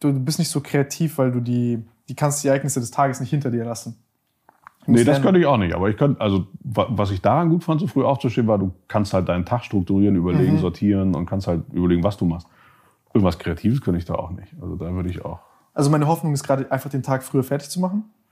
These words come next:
Speaker 1: schneller zu machen, damit ich dann hinten raus früher fertig werd und das dann hab.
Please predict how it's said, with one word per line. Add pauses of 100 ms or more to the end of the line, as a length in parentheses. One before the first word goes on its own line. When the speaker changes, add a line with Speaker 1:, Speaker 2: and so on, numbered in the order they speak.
(160)
Speaker 1:
schneller
zu
machen, (160)
damit
ich
dann
hinten
raus
früher
fertig
werd (500)
und
das
dann
hab.